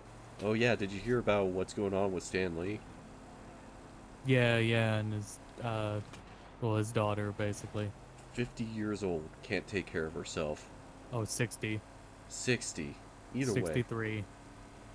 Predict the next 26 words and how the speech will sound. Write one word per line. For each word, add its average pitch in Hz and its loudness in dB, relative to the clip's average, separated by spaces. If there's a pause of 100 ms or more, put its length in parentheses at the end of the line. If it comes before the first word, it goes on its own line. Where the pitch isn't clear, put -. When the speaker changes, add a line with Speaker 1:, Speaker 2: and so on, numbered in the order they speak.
(720)
Speaker 2:
Terrible. 107 0 (1900)
Speaker 1:
I 139 0
don't 170 4
know 104 4
how 113 2
he 123 4
can 101 -4
spend 82 2 (500)
fi-, - -2 (320)
like, 98 0
forty 107 -2
thousand 90 2
dollars 80 0
minimum 80 -2
a 76 -2
month. 80 -4 (720)
Speaker 2:
Mm-hmm. 107 -4
Speaker 1:
Like, 92 0
I, 98 4
I, 104 -2
I 101 2
swear 101 2
she's 98 -2
the 92 -2
reason 87 -2
why 82 4